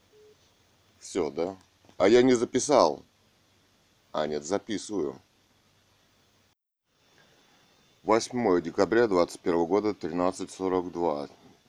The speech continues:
Толк Ньюс, издание и телеканал, восемь тридцать восемь пятьдесят два двести пять пятьсот сорок девять, Барнаул. Звоним. Да, новую статью выложил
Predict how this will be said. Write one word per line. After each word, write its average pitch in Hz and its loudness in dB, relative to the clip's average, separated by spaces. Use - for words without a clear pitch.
Толк 117 4
Ньюс, 95 -4
издание 92 -4
и - -12
телеканал, 78 -8
восемь 80 -8
тридцать 87 -4
восемь 73 -8
пятьдесят 69 -12
два 92 -10
двести - -8
пять 104 -8
пятьсот - -10
сорок 90 -6
девять, 65 -12
Барнаул. 80 -8
Звоним. 85 -6
Да, 71 -14
новую 80 -8
статью 76 -10
выложил 65 -12